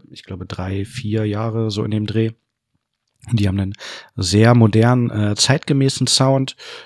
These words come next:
Für ein Debüt sozusagen schon mal eine super Produktion. Kann teilweise noch ein bisschen ausgearbeitet und dran gefeilt werden. Hashtag eigener Sound und, äh, weiterentwickeln. Aber hey, ist das erste Release, von daher alles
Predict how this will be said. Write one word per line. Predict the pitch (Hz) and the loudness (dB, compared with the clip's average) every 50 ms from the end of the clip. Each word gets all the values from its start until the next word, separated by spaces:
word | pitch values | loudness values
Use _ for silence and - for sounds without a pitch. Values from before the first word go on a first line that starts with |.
| _ | _
Für | _ - - 123 117 | _ -2 2 4 4
ein | 110 107 | 4 4
Debüt | 101 107 98 92 110 123 127 117 | 2 2 4 4 6 6 6 4
sozusagen | 123 120 - - - 110 101 113 113 117 | 2 -2 -4 -4 -4 -2 -2 -2 -2 -2
schon | 113 - - | -4 -2 -2
mal | 110 107 | 0 0
eine | 107 104 | 0 0
super | 95 90 104 117 123 123 113 | 0 0 -2 -2 0 0 0
Produktion. | 110 - - 117 110 107 - - - - - 120 127 131 131 131 131 135 - _ _ | 0 0 0 0 0 -2 -2 -4 -2 0 2 4 4 4 2 0 -4 -10 -16 _ _
Kann | - - 127 147 156 - - _ _ _ _ | -2 0 0 0 -2 -6 -12 _ _ _ _
teilweise | - - - 127 139 156 147 | -4 -2 0 2 2 4 4
noch | 151 143 | 4 4
ein | |
bisschen | 139 139 - - | 4 2 0 0
ausgearbeitet | - 131 147 - - 147 131 135 135 135 131 123 139 127 - - - | 2 2 2 2 2 2 2 4 4 4 4 4 2 -2 -2 -6 -6
und | - 117 117 117 110 | -4 -2 -2 -2 0
dran | - 117 117 120 | 2 2 2 4
gefeilt | 113 113 - - 120 131 139 151 143 123 | 2 0 0 0 2 4 4 4 4 4
werden. | 123 131 131 131 135 135 135 | 4 6 6 6 4 4 2
Hashtag | 123 117 113 113 - - 113 113 110 - - | 2 2 2 2 0 -2 -2 -2 -4 -6 -6
eigener | - 113 113 127 123 123 | -6 -4 -2 -2 -2 -2
Sound | - - 127 123 127 135 - - - _ _ _ | -2 0 0 -2 -2 -4 -8 -14 -20 _ _ _
und, | _ - 104 101 98 98 - - | _ -6 -6 -6 -6 -8 -8 -8
äh, | 107 101 95 | -6 -6 -4
weiterentwickeln. | 101 110 110 - 120 110 113 120 113 117 101 | -4 -4 -2 -2 -2 0 0 0 0 0 0
Aber | 98 95 | 0 2
hey, | 101 107 110 - _ - - - - - - _ | 0 0 0 -2 _ -16 -18 -16 -16 -16 -14 _
ist | - - | -6 -2
das | - 110 113 | -2 -2 0
erste | 110 110 - 117 | -2 -2 0 0
Release, | 110 110 123 123 - | 2 2 2 2 2
von | - 110 | 2 2
daher | 104 110 110 110 104 | 4 4 4 2 0
alles | 104 101 101 - | -2 -2 -4 -4